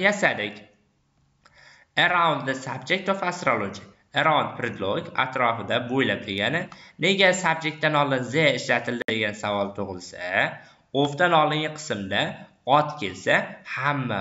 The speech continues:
vaqt the ishlatiladi. Yodda tursin, of borligi uchun subjectdan oldin the ishlatildi. Nega astrology bilan artikel ishlatilmadi desak, javobi quyidagicha. Astrology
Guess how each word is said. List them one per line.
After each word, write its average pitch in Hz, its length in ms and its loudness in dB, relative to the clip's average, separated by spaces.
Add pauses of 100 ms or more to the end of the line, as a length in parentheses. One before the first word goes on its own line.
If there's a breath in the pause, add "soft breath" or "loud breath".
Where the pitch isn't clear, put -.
(100)
vaqt 165 240 0 (460 loud breath)
the 190 160 4 (180)
ishlatiladi. 110 720 0 (420 soft breath)
Yodda 131 320 2
tursin, 180 280 -4 (220)
of 190 100 6 (140)
borligi 139 520 4 (140)
uchun 107 540 0 (500 loud breath)
subjectdan 131 640 0
oldin 180 220 0 (100)
the 208 100 6 (100)
ishlatildi. 92 500 -8 (800 loud breath)
Nega 233 200 4 (140)
astrology 180 640 0
bilan 202 180 0 (280)
artikel 180 420 -4 (100)
ishlatilmadi 180 800 2 (180)
desak, 104 800 0 (720 soft breath)
javobi 131 480 2 (100)
quyidagicha. 143 500 -2 (500 soft breath)
Astrology 165 720 2